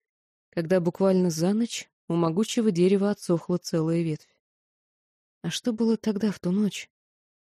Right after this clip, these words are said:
Была я, разрывающий легкий и надсадный кашель, и слова моей матери. «Дуб за стеной, дуб лесной, поделись своей силой со мной».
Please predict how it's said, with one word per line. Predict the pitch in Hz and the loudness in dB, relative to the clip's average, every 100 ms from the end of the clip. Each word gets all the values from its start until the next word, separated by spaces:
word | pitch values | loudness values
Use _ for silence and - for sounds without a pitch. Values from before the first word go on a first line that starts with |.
| - | -2
Была | 180 185 | 2 4
я, | 180 170 190 202 _ - | 4 2 0 -2 _ -4
разрывающий | 165 165 175 214 233 202 - | 0 2 4 4 4 2 2
легкий | 190 214 - 190 | 4 4 2 0
и | 175 | 0
надсадный | 175 - 202 175 170 | 0 -2 0 0 -2
кашель, | - 214 - 208 - _ _ _ _ _ - | -2 -2 -2 -2 -4 _ _ _ _ _ -6
и | |
слова | 214 - 233 240 | -4 0 2 4
моей | 226 233 226 | 4 4 4
матери. | 226 214 - 147 156 - _ _ _ _ _ _ _ _ _ 180 | 4 2 0 -6 -10 -14 _ _ _ _ _ _ _ _ _ -4
«Дуб | 175 185 | 0 0
за | 170 170 | -2 -4
стеной, | - 175 170 208 | -4 -4 0 0
дуб | 208 190 - | 2 0 0
лесной, | 165 - 180 208 | -4 0 0 0
поделись | - 156 160 160 190 | 0 -2 -2 -2 -4
своей | - 185 175 | -4 0 0
силой | 160 - 170 165 | 0 -2 -2 -2
со | - 170 | -2 -2
мной». | 180 165 143 | 0 -2 -6